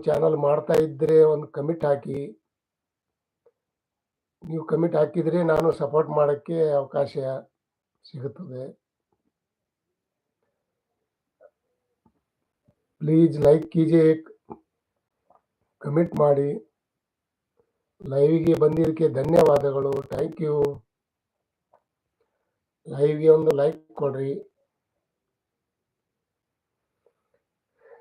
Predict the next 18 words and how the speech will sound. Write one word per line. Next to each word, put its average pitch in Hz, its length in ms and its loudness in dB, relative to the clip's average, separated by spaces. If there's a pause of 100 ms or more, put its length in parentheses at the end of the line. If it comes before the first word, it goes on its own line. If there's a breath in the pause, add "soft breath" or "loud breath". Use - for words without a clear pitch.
YouTube 160 440 -6
ಚಾನಲ್‌ದಲ್ಲಿ 160 680 6 (1500)
ನಾನು 139 360 -8
ಏನು 156 200 6
ಹೇಳಲು 151 380 2
ಇಷ್ಟಪಡ್ತೇನೆಂದರೆ, 143 1000 -4 (1500)
ಏನೋ 156 280 6
ಅವ್ನು 165 220 4
ಏನೋ 160 260 4
ಮಾಡ್ತಾ 156 440 0
ಇದ್ದಾನೆ, 151 360 2
ಇಡುವೆ 135 320 0
ಮಾಡ್ತಾ 143 420 0
ಇದ್ದಾನೆ, 135 280 -6
ಹಂಗೆ 151 340 -2
ಮಾಡ್ತಾನೆ, 135 460 -4
ಹಿಂಗೆ 143 340 -2
ಮಾಡ್ತಾನೆ, 131 480 -4